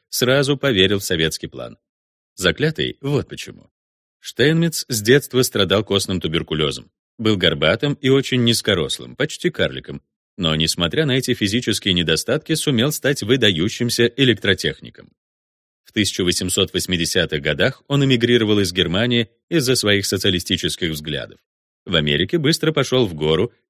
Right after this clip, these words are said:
и с тысяча восемьсот девяносто третьего года начал работать в General Electric,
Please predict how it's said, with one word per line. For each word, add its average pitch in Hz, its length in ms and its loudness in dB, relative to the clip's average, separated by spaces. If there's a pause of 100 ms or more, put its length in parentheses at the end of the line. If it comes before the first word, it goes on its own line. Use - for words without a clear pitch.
(140)
и 95 160 2
с 92 100 -2
тысяча 135 300 -2
восемьсот 107 380 0
девяносто 90 360 -2
третьего - 360 -2
года 151 280 0
начал 139 300 0
работать 110 460 0
в 110 80 -6
General 92 520 -2
Electric, 92 380 -2